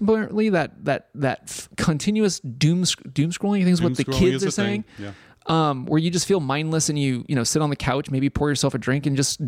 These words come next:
Speaker 1: just mi-, wi-, mindlessly scroll. Get out and go do something. It's gonna be a lot more healthier mentally and physically, in my opinion.
Speaker 2: And it, while the weather may be colder or chillier and stuff like that, you got layers. And even if it's just for a walk around your neighborhood or w-, up and down your, the halls of your apartment complex,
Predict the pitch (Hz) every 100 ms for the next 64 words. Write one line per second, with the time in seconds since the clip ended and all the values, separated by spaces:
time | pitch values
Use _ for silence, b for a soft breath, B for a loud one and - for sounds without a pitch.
0 | 123 - - 131 127 139 - - - 131
1 | 120 120 - 123 117 143 147 151 135 202
2 | - - B B B B - 151 165 151
3 | 135 123 - - 123 - 131 127 127 117
4 | 120 131 - 123 113 127 - 143 127 139
5 | - 95 - 101 - - - - - -
6 | 156 156 147 139 135 123 113 107 113 113
7 | 107 101 104 - 131 127 123 110 98 -
8 | 127 120 113 113 - 113 113 101 131 131
9 | 139 104 101 95 95 101 - - _ _
10 | - 143 160 160 143 127 - - - 117
11 | 104 107 - 107 98 98 101 101 104 104
12 | 107 101 95 101 101 - 113 110 117 110
13 | 104 107 104 101 101 113 104 113 110 104
14 | 101 98 - 113 113 - 101 95 104 98
15 | -